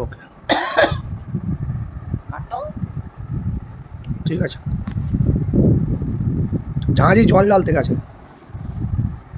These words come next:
Speaker 2: হ্যালো বন্ধুরা, গুড মর্নিং, শুভ সকাল, নতুন একটা দিন, নতুন একটা ব্লগে স্বাগতম জানাচ্ছি। আমি মাম্পি, তোমরা দেখছো মাম্পি লাইফস্টাইল ব্লগ।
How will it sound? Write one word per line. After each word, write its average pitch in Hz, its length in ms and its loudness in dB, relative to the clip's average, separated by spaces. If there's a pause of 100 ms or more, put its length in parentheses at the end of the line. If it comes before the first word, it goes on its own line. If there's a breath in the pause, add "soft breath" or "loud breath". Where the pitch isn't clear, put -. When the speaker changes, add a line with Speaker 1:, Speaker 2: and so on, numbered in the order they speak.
(100)
Speaker 2:
হ্যালো 339 200 0
বন্ধুরা, 339 480 6
গুড 277 220 0
মর্নিং, 320 500 6
শুভ 311 260 -2
সকাল, 330 400 0
নতুন 294 180 2
একটা 285 200 0
দিন, 302 220 2
নতুন 285 160 2
একটা 254 200 0
ব্লগে 247 400 0
স্বাগতম 240 540 -2
জানাচ্ছি। 233 520 -4
আমি 240 220 -2
মাম্পি, 262 320 -4
তোমরা 240 220 -4
দেখছো 226 260 -10
মাম্পি 277 220 -6
লাইফস্টাইল 233 520 -6
ব্লগ। 233 220 -4